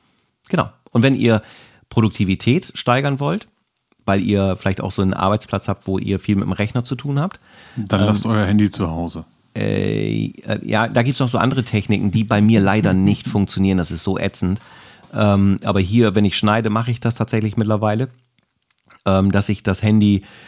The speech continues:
Speaker 1: äh, mit unter den Flugmodus setze und, äh, mir trotzdem einen Wecker stelle und so neunzig Minuten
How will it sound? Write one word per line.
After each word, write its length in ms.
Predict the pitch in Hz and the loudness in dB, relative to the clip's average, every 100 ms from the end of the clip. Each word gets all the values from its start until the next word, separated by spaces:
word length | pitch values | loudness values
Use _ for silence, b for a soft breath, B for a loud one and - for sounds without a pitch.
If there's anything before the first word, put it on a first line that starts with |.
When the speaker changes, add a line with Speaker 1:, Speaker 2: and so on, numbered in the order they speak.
| B B | B B
Speaker 1:
äh, 120 | 101 98 | 0 2
mit 140 | 107 | 2
unter 200 | 113 107 | 2 2
den 140 | 98 | 2
Flugmodus 560 | 92 123 123 101 90 85 | 0 -2 0 0 0 -2
setze 380 | 92 - 117 156 - _ _ - | -4 -2 -4 -4 -10 _ _ -6
und, 460 | 98 95 95 92 | -2 0 0 -2
äh, 120 | 101 98 | 0 2
mir 140 | 101 | 2
trotzdem 320 | 107 123 117 98 | 0 -2 0 0
einen 140 | 101 | 2
Wecker 220 | 110 104 | 0 0
stelle 300 | - 98 95 | 0 0 0
und 120 | 101 | 0
so 100 | 101 | 0
neunzig 580 | 98 104 127 - 113 - - | 2 2 2 0 -4 -6 0
Minuten 640 | 110 117 127 110 90 | 4 4 4 2 -2